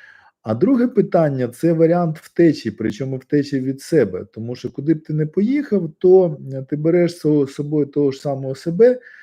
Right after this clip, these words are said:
і не факт, що знай-, знай-, знайдучи щось на Філіппінах, ти не будеш так само мучитися, «А на що воно мені, чи, чи приносить воно мені щастя?» От.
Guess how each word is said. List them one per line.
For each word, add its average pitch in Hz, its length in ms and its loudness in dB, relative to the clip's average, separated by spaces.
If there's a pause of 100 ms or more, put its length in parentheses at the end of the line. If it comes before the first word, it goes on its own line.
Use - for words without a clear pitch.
(280)
і 127 80 -6
не 147 100 -2
факт, 180 300 0
що 139 160 -4
знай-, 139 360 -6
знай-, 135 400 -4
знайдучи 143 680 -2
щось 123 260 -6
на 127 100 -8
Філіппінах, 190 720 -4
ти 165 200 0
не 165 100 0
будеш 160 360 -2
так 147 220 -2
само 143 300 -4
мучитися, 139 600 -6
«А 123 40 -8
на 135 160 -6
що 131 140 -10
воно 127 220 -8
мені, 139 380 -6
чи, 113 220 -14
чи - 160 -12
приносить 120 540 -10
воно 113 220 -10
мені 113 320 -8
щастя?» - 560 -10 (180)
От. 104 300 -6